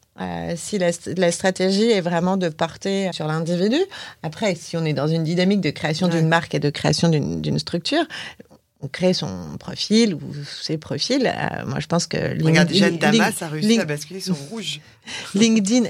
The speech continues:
Speaker 1: LinkedIn suffit, euh, dans un premier temps.
Speaker 2: Mm.
Speaker 1: C'est déjà, ça prend déjà beaucoup de temps. Déjà, avoir un bon texte de présentation qui, justement, explique le positionnement, l'offre de service, à qui on s'adresse,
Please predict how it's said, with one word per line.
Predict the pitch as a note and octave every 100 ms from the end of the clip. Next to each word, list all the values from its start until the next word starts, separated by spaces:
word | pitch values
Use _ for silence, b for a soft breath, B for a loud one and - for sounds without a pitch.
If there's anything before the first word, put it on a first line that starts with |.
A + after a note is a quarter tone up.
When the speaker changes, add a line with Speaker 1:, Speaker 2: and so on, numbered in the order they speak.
| -
Speaker 1:
LinkedIn | G3+ G#3 G3+ A3+
suffit, | A3 G#3 F#3 A#3 A#3 _ -
euh, | D#3+
dans | D#3+ E3+ E3
un | E3+
premier | E3 F3 E3
temps. | E3+ F#3 F#3+ F#3
Speaker 2:
Mm. |
Speaker 1:
C'est | E3+ D#3+ E3
déjà, | D#3+ E3 E3+ -
ça | E3+
prend | - E3+
déjà | E3 D#3+
beaucoup | E3 -
de |
temps. | - D#4+ B B -
Déjà, | A3+ B3+
avoir | A#3+ G#3+
un | F#3
bon | F3 F#3+
texte | A3 A3 - -
de | F3 E3
présentation | - E3+ E3+ E3 E3+ G3+
qui, | F#3+ F3
justement, | F3 F3+ E3+ E3 -
explique | F3+ - - F3 -
le | D3
positionnement, | D3 D#3+ D#3 F3 E3 D#3 D#3 B -
l'offre | D3+ D#3 E3+
de | E3+
service, | F3 E3+ E3 - _
à | D#3+ D#3
qui | - F#3
on | E3+
s'adresse, | E3+ E3+ D#3+ D#3+